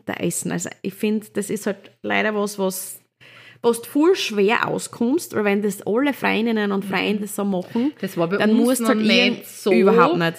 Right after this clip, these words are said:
Speaker 2: Ich bin schon gegangen in Graz.
Speaker 1: Echt?
Speaker 2: Ja.
Speaker 1: Ja, nein, ich
Speaker 2: Äh,
Speaker 1: kenn
Speaker 2: und hab
Speaker 1: das
Speaker 2: voll
Speaker 1: gar nicht.
Speaker 2: beschissen alle miteinander.
Speaker 1: <laughs>
Speaker 2: weil, wir
Speaker 1: Wieso?
Speaker 2: ha-, weil wir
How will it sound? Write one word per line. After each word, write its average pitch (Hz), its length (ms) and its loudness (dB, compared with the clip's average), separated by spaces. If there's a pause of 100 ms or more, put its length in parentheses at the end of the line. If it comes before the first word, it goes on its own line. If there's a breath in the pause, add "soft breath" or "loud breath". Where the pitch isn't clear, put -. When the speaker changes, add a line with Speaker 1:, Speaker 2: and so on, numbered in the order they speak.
(140)
Speaker 2:
Ich 262 180 0
bin 277 160 -2
schon 277 160 -4
gegangen 233 260 2
in 240 100 0
Graz. 247 200 2
Speaker 1:
Echt? 294 400 0
Speaker 2:
Ja. 220 240 2
Speaker 1:
Ja, 220 320 0 (160)
nein, 208 240 2
ich 202 40 4
Speaker 2:
Äh, - 40 0
Speaker 1:
kenn 214 160 0
Speaker 2:
und 208 60 0
hab 220 80 4
Speaker 1:
das 208 80 -4
Speaker 2:
voll 214 180 2
Speaker 1:
gar 185 100 4
nicht. 185 60 4 (100)
Speaker 2:
beschissen 233 320 0
alle 220 160 2
miteinander. 226 540 0
Speaker 1:
<laughs> 330 720 2
Speaker 2:
weil, - 100 2
wir 370 140 4
Speaker 1:
Wieso? 240 100 0
Speaker 2:
ha-, 277 240 0
weil 202 160 2
wir 214 280 2